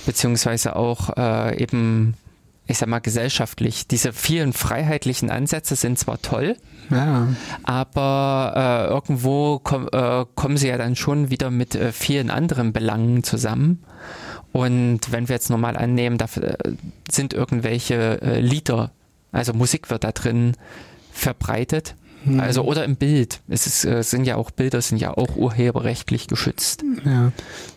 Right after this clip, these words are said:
Speaker 1: Hm.
Speaker 2: Was ja auch noch so ein Aspekt ist, dass man zum Beispiel keine Einträge löschen kann.
Speaker 1: Ach ja, das hast du ja vorhin auch schon mit
Speaker 2: Ja,
Speaker 1: erwähnt.
Speaker 2: genau,
Speaker 1: Hm.
Speaker 2: weil dann wird's ja die Kette unterbrochen, so.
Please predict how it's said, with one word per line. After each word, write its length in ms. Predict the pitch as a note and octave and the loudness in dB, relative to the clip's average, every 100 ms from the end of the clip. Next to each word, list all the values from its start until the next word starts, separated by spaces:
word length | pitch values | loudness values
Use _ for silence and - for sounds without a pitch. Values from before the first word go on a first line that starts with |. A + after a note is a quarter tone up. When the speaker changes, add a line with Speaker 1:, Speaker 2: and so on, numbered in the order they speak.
| _ _ - | _ _ -6
Speaker 1:
Hm. 380 | B2 A2 A2 B2+ - - - - | 0 2 4 2 -2 -16 -12 -4
Speaker 2:
Was 200 | C3 - | -4 -2
ja 100 | A2 | 0
auch 120 | C3+ | 2
noch 140 | D3+ | 2
so 120 | D3 B2 | 2 0
ein 60 | |
Aspekt 400 | A#2+ - - - | 0 -2 -2 -4
ist, 220 | - C3 - | -2 0 0
dass 160 | B2+ | 0
man 160 | B2 A#2+ | 0 0
zum 140 | B2+ | 0
Beispiel 340 | B2+ B2 - - | 0 -2 -2 -4
keine 720 | - C#3+ C3+ D3 C#3 C3+ C3+ C#3+ | -2 0 2 4 4 4 2 0
Einträge 420 | C3 C3 - B2+ C3 | 0 0 2 2 2
löschen 460 | C3+ - B2 A#2+ | 2 2 2 0
kann. 400 | - B2 A#2 B2 - - - - - - | 0 0 0 0 -4 -12 -12 -12 -12 -4
Speaker 1:
Ach 200 | D3+ - | -4 -2
ja, 140 | C3+ | -2
das 180 | C3 A2 | -2 -2
hast 160 | A#2 - | -2 -2
du 40 | |
ja 40 | B2 | -4
vorhin 220 | - B2 | -2 -2
auch 60 | B2+ | -2
schon 180 | - A2+ | 0 0
mit 100 | - | 0
Speaker 2:
Ja, 80 | |
Speaker 1:
erwähnt. 300 | D3 C3+ B2 | 0 0 0
Speaker 2:
genau, 220 | - C#3+ A#2+ | 0 0 2
Speaker 1:
Hm. 60 | |
Speaker 2:
weil 180 | A#2+ B2 | 0 0
dann 240 | B2 B2+ C#3 | 0 0 2
wird's 180 | C#3 - | 0 0
ja 100 | B2+ | -2
die 100 | B2 | -2
Kette 320 | - C#3+ D3 | -4 -2 0
unterbrochen, 640 | C#3+ D#3 - D#3 E3 F3 | 2 0 -2 0 2 2
so. 400 | E3 F3 F3 F3+ | 2 2 4 2